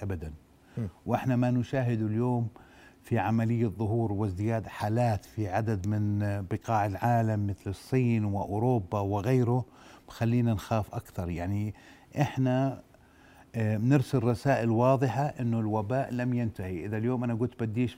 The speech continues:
Speaker 1: تطعيم، بديش كمامة، بديش تباعد، وكأني أنا بقول إنه انتهت الجائحة، يعطيكم العافية وشكرًا لكم. لكن إحنا بنقول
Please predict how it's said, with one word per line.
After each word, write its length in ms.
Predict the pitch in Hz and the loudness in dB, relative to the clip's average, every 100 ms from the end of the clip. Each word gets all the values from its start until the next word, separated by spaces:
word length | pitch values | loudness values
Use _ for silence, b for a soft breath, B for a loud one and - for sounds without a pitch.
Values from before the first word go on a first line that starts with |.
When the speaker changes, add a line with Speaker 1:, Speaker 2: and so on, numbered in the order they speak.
| - | -8
Speaker 1:
تطعيم، 520 | 104 107 127 135 120 | -8 -4 0 0 0
بديش 380 | 104 101 110 - | -2 -2 -2 -4
كمامة، 580 | 110 104 113 131 120 113 | -4 -2 0 0 0 0
بديش 420 | 107 95 113 - | -2 -2 -4 -4
تباعد، 600 | 104 92 123 107 117 104 | -6 -2 -2 -2 -2 -2
وكأني 640 | 107 110 120 135 127 113 | -2 -2 -4 0 0 0
أنا 120 | 117 113 | -2 -2
بقول 500 | 107 113 127 143 143 B B B B B B | -2 -2 -2 -2 -4 B B B B B B
إنه 180 | 110 110 | -2 0
انتهت 480 | 104 147 110 113 107 | 0 0 0 -2 -6
الجائحة، 720 | 92 113 117 127 - 143 147 - _ b b b b b b - | -6 -4 -4 -6 -8 -6 -6 -8 _ b b b b b b -4
يعطيكم 500 | 113 101 131 117 120 | -4 -2 -2 -2 -2
العافية 460 | 107 123 117 - 117 | 2 2 0 -2 -4
وشكرًا 400 | - 113 107 98 | -2 -4 -2 -2
لكم. 460 | - 87 - 80 | -4 -8 -8 -6
لكن 400 | 101 127 - 127 - | 0 0 2 -2 -2
إحنا 440 | 135 - 127 131 | -6 -2 0 0
بنقول 760 | 123 107 107 117 127 120 104 | 0 0 0 0 0 -2 -4